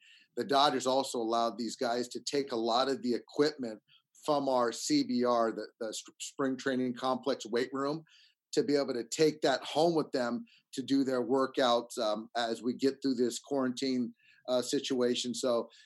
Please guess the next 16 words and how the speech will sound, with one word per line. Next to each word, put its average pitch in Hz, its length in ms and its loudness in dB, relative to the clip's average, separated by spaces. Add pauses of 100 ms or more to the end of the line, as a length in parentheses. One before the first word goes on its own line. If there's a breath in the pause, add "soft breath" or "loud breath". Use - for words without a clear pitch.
(180 soft breath)
they've 196 200 6
been 240 200 4
pretty 190 220 4
creative. 165 520 6 (100)
Uh, 123 300 0
Chad 160 380 4
Chop, 131 420 2 (380)
our 117 220 0
video 143 360 2
coordinator, 117 880 -2 (420)
probably 151 680 2
takes 131 320 -2
the 120 100 -2
cake, 123 340 -2
guys. 127 380 0
And, 104 180 -4